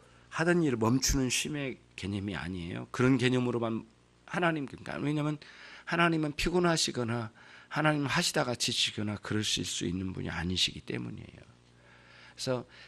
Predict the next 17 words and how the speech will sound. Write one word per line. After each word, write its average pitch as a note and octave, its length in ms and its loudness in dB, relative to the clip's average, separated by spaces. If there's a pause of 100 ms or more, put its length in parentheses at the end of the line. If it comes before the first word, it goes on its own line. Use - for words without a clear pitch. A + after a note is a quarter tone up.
(120)
제 C#3 320 12
칠 E3 320 0
일에, D#3+ 320 0
제 C#3 300 2
칠 E3+ 360 0
일에 D#3+ 400 0
쉬셨다라고 D#3 1160 2
하는 D#3 180 0
말씀은 A#2+ 680 0 (760)
그 - 120 2
앞에 B2+ 600 12 (880)
첫째 E3 360 6
날, D3+ 420 2 (100)
둘째 - 320 2
날, C3 420 0
셋째 - 360 -2
날마다 A#2+ 720 2